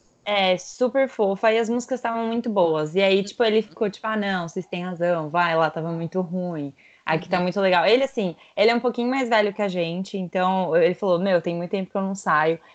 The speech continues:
Speaker 1: Ele
Speaker 2: Uhum.
Speaker 1: se divertiu, assim,
Speaker 2: Horrores.
Speaker 1: tipo, nossa senhora, era surreal. Que, tipo, "Cadê o Eric?" A gente perguntava, "Cadê o Eric?" Ele voltava com mais drink, tipo, "Aqui, gente!" Ele tava loucaço, mas ele tava tão feliz, tava tão animado,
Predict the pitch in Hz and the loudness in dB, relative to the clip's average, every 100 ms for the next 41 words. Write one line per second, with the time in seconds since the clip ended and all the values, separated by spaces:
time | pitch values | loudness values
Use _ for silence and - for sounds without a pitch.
0 | _ 165 208 277 294 311 208 220 208 185 | _ 0 2 2 -2 -2 0 2 2 0
1 | - 208 196 170 - 185 202 170 147 - | 2 2 2 -2 -4 -4 -2 -2 -6 -14
2 | _ _ 190 190 175 196 202 190 160 - | _ _ -4 0 -2 -2 2 2 2 0
3 | 185 196 254 277 220 196 190 165 151 151 | -2 0 0 -4 -10 -6 -4 -2 -2 0
4 | 151 175 180 - 214 226 170 160 175 - | 2 2 0 -2 0 2 2 0 -6 -8
5 | 190 208 202 240 202 160 160 180 185 190 | -4 -2 2 4 4 2 0 -4 -6 -4
6 | 190 190 196 226 180 170 185 175 185 180 | -2 -2 2 2 2 0 -4 -4 -4 -4
7 | 175 202 220 202 190 185 196 262 320 302 | -4 -4 -4 -4 -4 -4 -4 0 2 4
8 | 302 302 285 349 349 320 269 - - - | 4 4 6 8 8 6 4 -6 -18 -20
9 | - 220 202 214 208 196 107 _ _ _ | -4 -2 0 0 -2 -4 -14 _ _ _
10 | - 185 214 220 190 165 - 185 185 214 | -8 -4 -4 -4 -4 -6 -6 -8 -4 -4
11 | 214 202 202 240 392 247 185 190 160 170 | -4 -4 -2 -2 -2 -2 0 -2 -2 -6
12 | 170 220 254 196 175 165 | -4 -4 -2 0 0 -2